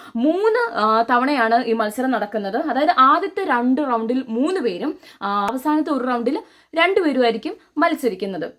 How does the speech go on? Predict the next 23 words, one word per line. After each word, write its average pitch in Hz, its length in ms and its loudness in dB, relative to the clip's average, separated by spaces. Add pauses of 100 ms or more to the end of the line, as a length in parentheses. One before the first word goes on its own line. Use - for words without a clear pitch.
(260)
ഗാർഡൻ 359 460 4
ഏരിയയിൽ 320 320 -4
ഒരു 294 280 -4
വലിയ 285 320 -4
ബോക്സ് 254 360 -4
വെച്ചിട്ടുണ്ടായിരിക്കും, 254 760 -2
അതിൽ 269 300 0 (240)
റെഡ്, 311 440 2
ആ, 226 140 2
കോയിൻസ് 277 440 -2
ഇട്ടിട്ടുണ്ട്. 202 460 -6 (180)
അപ്പൊ - 140 -2
മാക്സിമം 320 560 2
ആരാണോ 294 380 2
കളക്ട് 240 260 0
ചെയ്യുന്നത് 269 420 -2
അവരായിരിക്കും 302 840 -4
വിജയി. 254 420 0
ആ, 233 340 2
മത്സരിക്കാൻ 311 540 0
വേണ്ടി 320 140 2
എല്ലാവരും 277 280 0
ചെല്ലുന്നു. 269 440 0